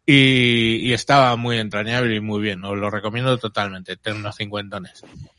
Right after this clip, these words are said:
Y nada, desde aquí, efectivamente, si no fue del capítulo anterior, pues de ahora te lo digo, enhorabuena por esa jubilación y ahora, ahora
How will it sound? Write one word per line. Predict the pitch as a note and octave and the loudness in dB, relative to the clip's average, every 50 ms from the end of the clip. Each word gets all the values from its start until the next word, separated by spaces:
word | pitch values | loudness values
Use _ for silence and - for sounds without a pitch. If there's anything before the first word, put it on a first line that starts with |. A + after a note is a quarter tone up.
| _ _ _ _ _ | _ _ _ _ _
Y | - A#2+ A2+ G#2 | 2 2 2 4
nada, | A2 A2 A2 G2+ F2 F2 F2+ | 4 4 4 4 2 0 -2
desde | F2+ F2+ F2+ F2+ F2+ | -2 -2 -2 -2 -2
aquí, | F2+ F2 - A2 | -4 -2 -2 -2
efectivamente, | G#2+ G#2+ - G2+ - - G#2 G2+ G2 G2+ G#2 A2 A2+ | -2 -2 -4 -8 -6 -4 -4 -4 -2 -2 -2 -2 -2
si | G#2 - - F#2+ F2+ | -2 -2 -6 -6 -4
no | G2+ A2 A#2+ B2 A2+ | 0 0 0 0 0
fue | - - C3 B2 | 0 2 4 4
del | B2 A#2 A#2+ G#2+ | 6 4 2 2
capítulo | A2 G#2+ G#2 A#2 A2 A#2 A2+ A2 | 0 -2 -2 -2 0 0 0 0
anterior, | G#2+ G#2 A2 A#2 A#2+ G#2+ | 2 2 2 2 2 2
pues | A2 A2 A2 G#2+ G#2+ | 0 0 0 0 0
de | G#2+ G2+ | 0 0
ahora | G#2 A2 A#2 A#2+ A2+ A2 | 2 2 2 2 2 0
te | - A2 | -2 -2
lo | G#2 G#2+ G#2+ | -2 0 0
digo, | A2+ A#2 - - - - _ _ _ _ _ _ _ _ _ _ _ | 0 0 -2 -2 -4 -10 _ _ _ _ _ _ _ _ _ _ _
enhorabuena | - A2+ A2+ A2+ A2+ A2 G#2+ G#2+ A2+ A#2+ A#2 A#2+ A#2+ A#2 G2+ | -4 -2 0 2 4 4 4 6 6 4 4 4 2 2 2
por | A2+ A2+ | 0 0
esa | A2+ - A#2+ | 0 0 -2
jubilación | G#2+ - A2+ G#2+ A2 G#2+ G#2 - - B2 B2 B2+ B2+ | -4 -2 -2 0 0 0 -2 -2 -2 -2 0 0 2
y | G#2+ | 2
ahora, | G#2+ A#2 A#2+ A2+ G#2 G#2 G#2 | 4 4 4 4 2 2 2
ahora | A2 B2 | 2 4